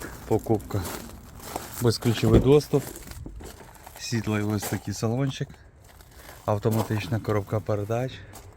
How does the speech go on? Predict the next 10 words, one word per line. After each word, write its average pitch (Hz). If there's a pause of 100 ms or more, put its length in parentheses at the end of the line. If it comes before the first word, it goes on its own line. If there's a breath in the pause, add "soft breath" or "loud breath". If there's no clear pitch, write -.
(1300)
Ну, 135
автомобіль 113
просто 110 (320 loud breath)
в -
чудовому 107
стані. 98 (600 loud breath)
Двохзонний 107
клімат-контроль. 110 (2250 loud breath)
Електрозеркала, 107
електропідйомники, 113